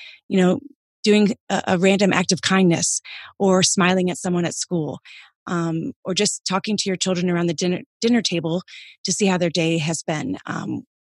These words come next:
we're, we're recognizing that simple things can be an act of advocacy, and o-, obviously big things like, you know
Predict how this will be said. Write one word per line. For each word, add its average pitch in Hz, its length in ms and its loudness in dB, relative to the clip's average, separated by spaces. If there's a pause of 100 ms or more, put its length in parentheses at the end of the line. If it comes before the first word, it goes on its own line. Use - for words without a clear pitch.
(160)
we're, 185 340 -4
we're 175 220 -8
recognizing 180 680 -2 (460)
that 175 220 -4 (440)
simple 226 380 -2
things 233 460 0 (180)
can 220 200 0
be 208 220 -2
an 202 120 2
act 196 200 0
of 185 160 -4
advocacy, 190 720 -2 (360)
and 185 180 0
o-, 156 80 2 (100)
obviously 175 440 2
big 180 220 0
things 165 300 0
like, 156 180 -8
you 185 80 -2
know 165 180 -2